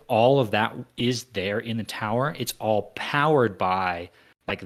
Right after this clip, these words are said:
this one Fabrial down in the basement. Like, this is the, this is the generator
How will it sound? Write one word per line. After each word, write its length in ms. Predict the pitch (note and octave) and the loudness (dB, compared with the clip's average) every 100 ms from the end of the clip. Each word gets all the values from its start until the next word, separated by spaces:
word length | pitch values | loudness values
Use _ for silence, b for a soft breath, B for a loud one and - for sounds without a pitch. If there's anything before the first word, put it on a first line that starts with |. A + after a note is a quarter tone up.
| F#2 | -4
this 260 | A2 G#2+ | -2 -2
one 400 | G#2+ G2+ A2 A2 | -4 -2 0 0
Fabrial 540 | G#2+ - G2+ G2+ F#2+ F#2 | -4 -2 -2 -2 -6 -4
down 200 | F#2 F#2 | -6 -6
in 60 | |
the 60 | F2 | -8
basement. 400 | F#2 F#2 - E2+ | -6 -8 -8 -12
Like, 160 | F2+ - | -12 -10
this 260 | G#2 - | -8 -4
is 200 | A2+ G2+ | -2 -4
the, 320 | - G#2 F#2+ - B B B | -2 -2 -2 -4 B B B
this 160 | - B2+ | 0 0
is 120 | B2+ | 0
the 100 | - | -2
generator 640 | F#2 G2+ G2 F#2 E2 D#2+ | -2 0 0 -2 -4 -8